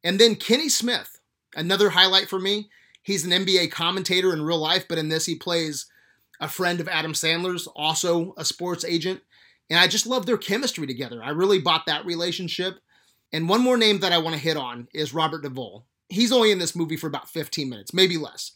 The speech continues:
But look, if you can get Robert Duvall in your movie for fifteen minutes, your movie is better for it. He brings that little something extra to this movie. So shout out to Robert Duvall. But yeah, cast was phenomenal.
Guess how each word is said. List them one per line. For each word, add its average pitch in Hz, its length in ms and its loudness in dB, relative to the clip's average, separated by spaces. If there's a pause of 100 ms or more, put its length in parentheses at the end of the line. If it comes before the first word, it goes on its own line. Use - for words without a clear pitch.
(500)
But 180 80 -4
look, 170 200 -2
if - 160 -14
you 196 120 -2
can 285 180 -2
get 226 200 2
Robert 180 460 0
Duvall 175 360 0
in 175 80 -2
your 165 120 0
movie 165 260 0
for 135 140 -8
fifteen 170 520 -4
minutes, 165 420 -4 (280)
your 160 280 2
movie 175 300 2
is 139 100 0
better 143 260 -4
for 135 260 -6
it. 113 100 -16
He 165 120 -2
brings 190 240 4
that 160 180 -2
little 240 360 2
something 190 440 0
extra 160 340 -4
to 139 80 -8
this 135 200 -6
movie. 120 340 -6 (280)
So 147 280 -2
shout 170 260 0
out 156 180 -2
to 143 80 -12
Robert 147 280 -4
Duvall. 139 440 -6 (760)
But 196 80 2
yeah, - 160 8 (560)
cast 269 380 0
was 208 160 0
phenomenal. 151 640 -6